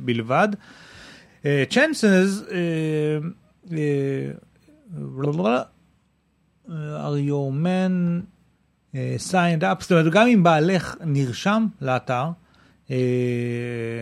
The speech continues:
הסיכוי שהוא אשכרה יצליח לעשות, אה, רומן הוא די נמוך, כי אין לו כל כך עם מי לעשות את זה שם. בקיצור, הם התעצבנו על אשלי מדיסון, גם על זה שהם צחקו על אחרים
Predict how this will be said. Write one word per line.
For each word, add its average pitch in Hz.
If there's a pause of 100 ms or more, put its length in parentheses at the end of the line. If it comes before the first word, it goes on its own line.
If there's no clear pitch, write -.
(140)
הסיכוי 175
שהוא 185
אשכרה 175
יצליח 151
לעשות, 151
אה, 139
רומן 151
הוא 170
די 156
נמוך, 214
כי 185
אין 170
לו 180
כל 151
כך 123
עם 147
מי 151
לעשות 135
את 117
זה 110
שם. 110
בקיצור, 214
הם 208
התעצבנו 165
על 214
אשלי 190
מדיסון, 170 (540)
גם 226
על 247
זה 233
שהם 208
צחקו 175 (120)
על 143
אחרים 139